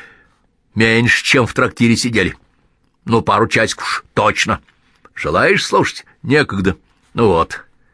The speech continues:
Я тебе одно с уверенностью говорю. Есть у них в доме что-то, о чем они говорить боятся. Чуть не трезвеют даже.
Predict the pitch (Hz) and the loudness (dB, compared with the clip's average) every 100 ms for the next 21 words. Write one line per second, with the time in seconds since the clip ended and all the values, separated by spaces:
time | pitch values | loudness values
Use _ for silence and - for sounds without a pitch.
0 | _ - - - - - _ _ _ _ | _ -20 -20 -20 -20 -20 _ _ _ _
1 | 139 143 147 135 127 131 127 113 131 123 | 0 0 2 2 4 4 4 4 2 2
2 | 123 113 123 127 123 - 131 110 110 107 | 2 4 6 4 2 2 0 2 4 4
3 | 92 - 98 80 117 156 - - 139 127 | 2 -2 -6 0 2 2 0 -4 0 0
4 | 107 95 143 135 113 101 - - 139 175 | 0 0 2 2 2 2 -2 0 -2 0
5 | - 87 - 82 67 90 95 104 101 92 | -2 -4 -6 -10 -6 -4 0 0 0 0
6 | 85 85 98 82 80 78 - - - - | -2 -2 -2 -2 -2 -2 -4 -8 -10 -20
7 | - - - 98 110 - 110 80 73 90 | -20 -10 -6 -2 -2 0 -2 -2 -2 -2
8 | 85 80 78 - | -4 -4 -4 -6